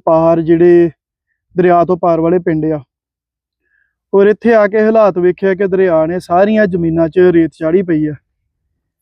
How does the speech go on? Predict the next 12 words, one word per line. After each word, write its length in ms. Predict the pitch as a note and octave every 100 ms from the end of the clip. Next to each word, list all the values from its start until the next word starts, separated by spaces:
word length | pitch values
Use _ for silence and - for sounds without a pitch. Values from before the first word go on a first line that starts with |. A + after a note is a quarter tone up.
| _ _ G3
ਆਹ 240 | G#3+ A#3+
ਜਿਹੜੀਆਂ 760 | G#3 G3+ G#3+ A3 A3 G#3+ G#3+ A3 _ _ -
ਝੋਨੇ 300 | A#3+ F#3+ F3
ਦੀਆਂ 220 | F#3+ F#3+
ਮੁੰਜਰਾਂ 380 | F#3 E3+ F3+ F3
ਨੇ, 100 | D3 _ _ _ _ - E2 - _ _ _ _ _ _ -
ਇਹ 80 | A#3
ਲਗਭਗ 460 | G#3 G#3 A#3+ A3+
ਨਿਸਰਿਆ 420 | G#3 E3+ F#3 F#3+
ਪਿਆ 220 | F#3+ G3+ G3
ਪੂਰਾ 340 | G3+ G#3 A3
ਤੇ 380 | A3+ A#3 A#3